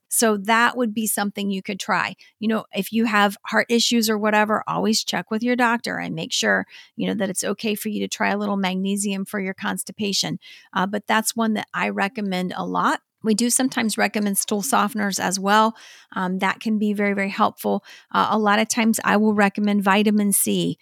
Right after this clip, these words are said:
You know, vitamin C is a water-soluble, um, vitamin. You're just gonna urinate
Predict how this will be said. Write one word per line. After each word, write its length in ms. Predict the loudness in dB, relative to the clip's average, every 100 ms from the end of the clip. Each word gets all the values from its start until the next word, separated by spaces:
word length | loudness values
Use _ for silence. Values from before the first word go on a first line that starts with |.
| -16 -12
You 80 | -2
know, 100 | 0
vitamin 460 | 2 2 4 4 2
C 340 | 0 0 0
is 140 | 0 -2
a 60 |
water-soluble, 1300 | -2 0 2 2 2 2 2 2 2 2 2 2 0 -6 -20 _ -6
um, 300 | -2 -2 -2
vitamin. 560 | 0 0 2 4 4 2
You're 220 | 0 0
just 240 | 0 -2
gonna 140 | -2 -2
urinate 520 | -2 -2 0 -2